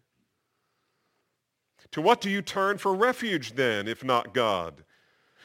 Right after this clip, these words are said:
When the enemy of your soul tempts you to abandon God's truth and you go your own way? To what refuge do you run when you feel you've been betrayed by someone you trusted?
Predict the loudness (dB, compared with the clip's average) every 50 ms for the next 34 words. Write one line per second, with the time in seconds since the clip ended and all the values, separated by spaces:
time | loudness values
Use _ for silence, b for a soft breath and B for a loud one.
0 | b b -2 0 2 4 6 6 6 4 4 2 2 2 2 2 0 2 2 2
1 | 2 2 2 2 0 -2 -2 0 0 -2 -2 -4 -4 -2 -2 -2 -2 -2 -2 -2
2 | -2 -2 -2 0 2 2 2 2 2 0 2 4 4 4 4 4 2 -2 -8 -8
3 | -4 -2 -2 -2 -2 -4 -6 -12 -16 -20 -20 -20 _ _ _ _ _ _ _ _
4 | _ _ _ _ _ _ _ _ -10 -8 -4 -4 -4 -2 2 2 4 4 4 4
5 | 2 2 2 2 2 0 -2 -2 -2 -2 -2 -2 -2 -4 -4 -6 -10 -14 -20 _
6 | _ _ _ _ _ _ _ _ _ _ b b b b b b b b b b
7 | b b b b b b -2 2 6 8 8 8 6 6 4 4 4 4 0 -2
8 | -2 -2 -4 -2 -2 -2 0 0 0 2 4 4 4 4 2 2 2 2 2 2
9 | 0 -4 -6 -6 -6 -4 -2 0 0 0 0 -4 B B B B -6 -2 2 2
10 | 2 4 2 0 -2 0 0 2 4 4 4 2 2 2 2 2 2 2 0 0
11 | 0 0 2 2 0 0 -2 -6 -6 -6 -4 -4 -4 -4 -6 -10 -10 -10 -12 -12
12 | -18